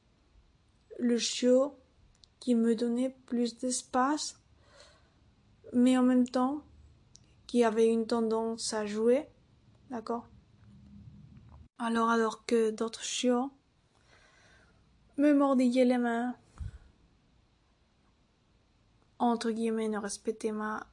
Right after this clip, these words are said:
pas mon espace personnel. Je comprends, ce sont des chiots,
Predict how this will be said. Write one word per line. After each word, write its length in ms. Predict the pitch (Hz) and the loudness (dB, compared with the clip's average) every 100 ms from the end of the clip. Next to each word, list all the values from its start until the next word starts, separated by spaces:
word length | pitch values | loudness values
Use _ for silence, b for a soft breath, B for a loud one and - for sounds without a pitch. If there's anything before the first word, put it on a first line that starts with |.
| _ | _
pas 160 | 233 220 | -4 -2
mon 160 | 240 | 0
espace 440 | 247 247 - 233 226 | 0 -2 -6 -8 -8
personnel. 580 | - 233 240 220 214 247 b b b b b b b _ _ | -8 -8 -6 -6 -6 -8 b b b b b b b _ _
Je 120 | 247 226 | -4 -2
comprends, 480 | 220 208 - 226 | -2 -4 -2 -4
ce 100 | 220 | -2
sont 200 | 214 220 | -2 -2
des 140 | 214 220 | -2 -2
chiots, 460 | 214 - 233 240 | -2 0 0 -2